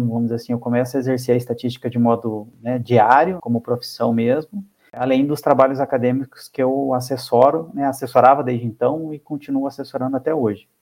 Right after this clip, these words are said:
E aí, então, comecei a trabalhar no Instituto Federal do Paraná. Basicamente, na época, o trabalho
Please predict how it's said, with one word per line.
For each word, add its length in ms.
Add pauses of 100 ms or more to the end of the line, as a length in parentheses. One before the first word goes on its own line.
(580)
E 140
aí, 160
então, 300
comecei 760
a 40
trabalhar 340
no 60
Instituto 320
Federal 320
do 40
Paraná. 440
Basicamente, 920
na 160
época, 460 (100)
o 120
trabalho 600